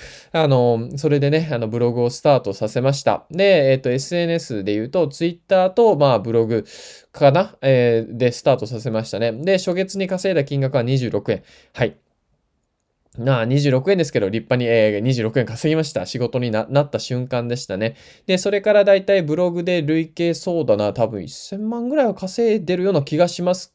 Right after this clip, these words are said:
けどね。うん、ブログで、うん、多分一千万いってないかな。六百万、七百万ぐらいかちょっとわかんないけど。はい。で、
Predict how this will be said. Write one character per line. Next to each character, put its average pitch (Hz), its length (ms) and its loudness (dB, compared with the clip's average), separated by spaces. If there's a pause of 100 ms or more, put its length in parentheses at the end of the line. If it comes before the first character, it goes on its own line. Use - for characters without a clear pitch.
け 123 120 0
ど 98 160 -2
ね。 107 200 2 (540)
う 170 60 -2
ん、 147 320 -2
ブ 123 60 -6
ロ 127 140 0
グ 127 60 0
で、 127 220 2
う 123 60 -4
ん、 101 200 -4
多 117 160 -2
分 85 100 -10
一 - 100 -12
千 208 160 -4
万 226 160 -2
い 131 40 -6
っ - 20 -8
て 156 160 -6
な 147 100 0
い 107 40 -2
か 104 80 -10
な。 - 80 -12 (840)
六 123 260 -4
百 196 220 -2
万、 190 340 0
七 160 140 -2
百 170 180 -2
万 165 80 -2
ぐ 160 80 0
ら 117 60 2
い - 20 2
か 92 80 0
ち - 60 -6
ょ - 20 -16
っ - 20 -16
と 123 80 4
わ 117 120 2
か 160 100 4
ん 143 60 2
な 104 60 2
い 92 40 -2
け 82 80 -6
ど。 - 140 -8 (340)
は 110 140 0
い。 - 100 -10 (140)
で、 175 280 4